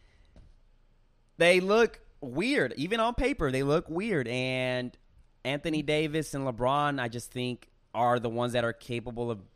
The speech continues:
doing something here. But if we look at, for example, Danny Green, he is not good when he has the ball in his hands.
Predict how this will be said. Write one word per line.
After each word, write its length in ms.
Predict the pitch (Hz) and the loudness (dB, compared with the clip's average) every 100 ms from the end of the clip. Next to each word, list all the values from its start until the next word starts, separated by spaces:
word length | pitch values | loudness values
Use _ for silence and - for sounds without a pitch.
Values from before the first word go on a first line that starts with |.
| _ | _
doing 260 | 123 120 120 | -4 -4 -4
something 460 | - 120 117 123 | -6 -8 -8 -10
here. 240 | 117 120 120 | -8 -6 -4
But 200 | 113 110 | -4 -4
if 100 | - | -6
we 80 | 120 | -6
look 220 | 123 120 | -4 -2
at, 200 | 120 113 | -4 -4
for 80 | 117 | -6
example, 380 | 101 113 117 117 | -4 -4 -2 -2
Danny 240 | 117 117 | -2 -2
Green, 400 | 110 113 117 117 | -2 -2 -2 -4
he 220 | 110 110 | -4 -4
is 200 | 107 98 104 | -6 -6 -6
not 340 | 104 117 104 | -4 -4 -2
good 480 | 107 113 120 120 113 | 2 4 4 2 -4
when 220 | - 107 107 | -6 -4 -2
he 120 | 101 | -2
has 260 | 101 120 | 0 0
the 80 | 127 | 0
ball 160 | 110 104 | -2 -2
in 40 | |
his 180 | 101 98 | -2 -6
hands. 380 | 98 98 95 | -6 -6 -8